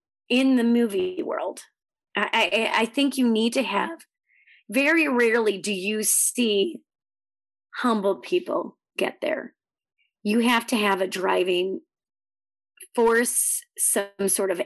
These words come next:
anger. And I think that her mom had that because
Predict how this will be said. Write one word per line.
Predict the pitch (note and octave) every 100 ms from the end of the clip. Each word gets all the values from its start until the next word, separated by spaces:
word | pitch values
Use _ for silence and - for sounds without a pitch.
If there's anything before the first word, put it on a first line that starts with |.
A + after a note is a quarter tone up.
| -
anger. | F#3+ G#3 G3+ G3+ G3 F#3 _ _ -
And | A3+
I | G#3+
think | G#3+ C#4 B3 A#3+
that | G3+ F#3
her | - G3+
mom | G3 F#3+ F#3 G#3 C4 D#4 - _ -
had | - E4 C#4
that | G#3+ G3+
because | B3 A3+ G#3 G3+ G#3